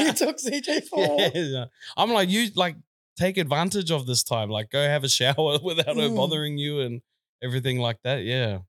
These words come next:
Speaker 1: That's cool, though. Like, what's it like being, like, in a stepfather, like, uh, position as opposed to it being your own kid? Like, have you had to learn new things, or has it been just sort of just, have you just went into it?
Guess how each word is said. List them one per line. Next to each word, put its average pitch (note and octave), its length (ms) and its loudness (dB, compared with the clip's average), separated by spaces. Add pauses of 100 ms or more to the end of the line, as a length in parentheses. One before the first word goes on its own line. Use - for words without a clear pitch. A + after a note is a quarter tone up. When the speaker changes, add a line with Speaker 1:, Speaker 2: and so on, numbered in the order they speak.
(380)
Speaker 1:
That's E4 200 0
cool, E4 220 -4
though. B3+ 100 2
Like, B3 160 0
what's F4 220 0
it B4 120 -2
like C#4 200 -2 (120)
being, C4+ 220 -2
like, A3 160 -2
in G#3+ 80 0
a F3+ 60 -2
stepfather, - 1300 -4
like, F3+ 240 -8 (300)
uh, E3+ 220 -8
position G3 480 -4
as F3+ 120 -6
opposed F#3 400 -6
to F3+ 180 -8 (360)
it F#3 120 -12
being G3 220 0
your F3+ 180 -4
own G#3 180 -2
kid? E3+ 240 -8
Like, D#3+ 160 -8
have F#3+ 140 -6
you G#3+ 60 0
had A3 120 -2
to G3 80 -2
learn G#3 300 -2
new A3 160 -4
things, A3+ 480 -6
or F3+ 400 -6 (680)
has G3 140 -2
it G3 80 -4
been G3 240 -2
just - 360 -2
sort G3+ 260 0
of F3+ 80 -4
just, F3+ 300 -2 (260)
have F3+ 140 -8
you F#3 80 -6
just E3+ 280 -2 (320)
went F3+ 140 -4
into G3 320 -4
it? D3+ 80 -16